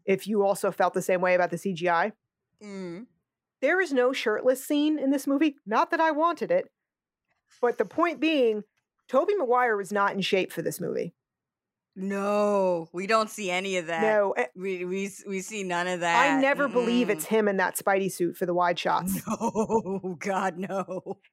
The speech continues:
Speaker 1: And I wonder, 'cause I know he is now, or at least was for a while, I wonder if he had gone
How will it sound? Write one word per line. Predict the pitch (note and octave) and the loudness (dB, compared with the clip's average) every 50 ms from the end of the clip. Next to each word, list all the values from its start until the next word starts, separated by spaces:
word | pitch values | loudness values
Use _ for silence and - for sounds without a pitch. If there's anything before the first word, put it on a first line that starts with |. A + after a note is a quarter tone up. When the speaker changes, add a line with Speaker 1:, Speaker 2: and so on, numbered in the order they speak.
| - | -4
Speaker 1:
And | C4+ C#4+ | 0 2
I | D4 D4 C#4 | 2 2 2
wonder, | G#3+ G#3+ B3+ E4 G4 G#4 F4+ D#4 C4+ - | 0 0 0 0 0 2 2 4 2 2
'cause | - - A3+ | 2 0 0
I | C#4 B3+ B3 | 0 0 2
know | A#3+ A#3+ C4 D4+ G4+ - B4 B4 | 2 2 2 2 2 0 0 0
he | D#4 C#4+ | 2 2
is | C#4+ C4 A3 G3 | 2 0 0 -2
now, | A3 A3 A#3+ C4+ C4 A3 | -2 0 2 2 4 4
or | G3 G3 | 2 2
at | G3 A3 | 0 0
least | D#4 - - - | 0 -2 0 0
was | B3 B3+ C#4+ C#4+ - | 0 2 2 0 0
for | - - G#3 | -2 0 0
a | G3 | 0
while, | F#3+ G#3+ B3 C#4+ D#4+ E4+ E4 - - - _ | 2 2 2 4 4 2 0 -2 -6 -10 _
I | - B3+ | 0 0
wonder | B3 A#3 A#3+ B3+ C#4 D#4+ F4+ | 2 4 2 2 2 2 2
if | F#4 G4 F#4+ | 2 2 0
he | - D4+ D4 C#4+ | 0 0 0 0
had | C#4+ C4 G#3 | 0 0 0
gone | - A#3+ A#3 A#3 A3+ A3+ A3 A3 | 0 2 2 4 2 2 0 -2